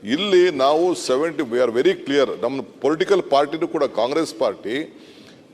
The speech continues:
ಈ ಎಪ್ಪತ್ಮೂರು, ಎಪ್ಪತ್ನಾಲ್ಕನೇ ತಿದ್ದುಪಡಿನ ಯಾವ ಕಾರಣಕ್ಕೂ ಟಚ್ ಮಾಡ್ಲಿಕ್ಕೆ ಬಿಡೋದಿಲ್ಲ. ನಿಮ್ಗೆ ನೆನಪಿರ್ಬೇಕು ಅಂತ ಕಾಣ್ತದೆ, ಹಿಂದೆ ನಾನು ಯು ಡಿ ಮಿನಿಸ್ಟರ್ ಆಗಿದ್ದಾಗ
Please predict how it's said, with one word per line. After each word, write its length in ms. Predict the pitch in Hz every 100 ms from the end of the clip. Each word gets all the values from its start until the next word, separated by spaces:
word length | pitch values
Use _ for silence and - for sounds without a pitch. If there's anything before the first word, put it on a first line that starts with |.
| -
ಈ 100 | 151
ಎಪ್ಪತ್ಮೂರು, 760 | 185 156 - 180 175 160 180
ಎಪ್ಪತ್ನಾಲ್ಕನೇ 840 | 165 135 160 165 160 147 147 147
ತಿದ್ದುಪಡಿನ 640 | 131 127 123 160 139 127 131
ಯಾವ 560 | 156 104 101 143 175 202
ಕಾರಣಕ್ಕೂ 800 | 156 156 160 160 180 196 170 - - - - - -
ಟಚ್ 220 | 139 139
ಮಾಡ್ಲಿಕ್ಕೆ 380 | 160 156 151 156
ಬಿಡೋದಿಲ್ಲ. 340 | 123 120 110 90 - - - - - _
ನಿಮ್ಗೆ 380 | - 123 175 185
ನೆನಪಿರ್ಬೇಕು 600 | 151 151 165 196 175 165
ಅಂತ 160 | 156 135
ಕಾಣ್ತದೆ, 320 | 131 110 110
ಹಿಂದೆ 220 | 123 180
ನಾನು 200 | 190 165
ಯು 120 | 139 165
ಡಿ 100 | 175
ಮಿನಿಸ್ಟರ್ 340 | 156 143 -
ಆಗಿದ್ದಾಗ 400 | 113 104 92 85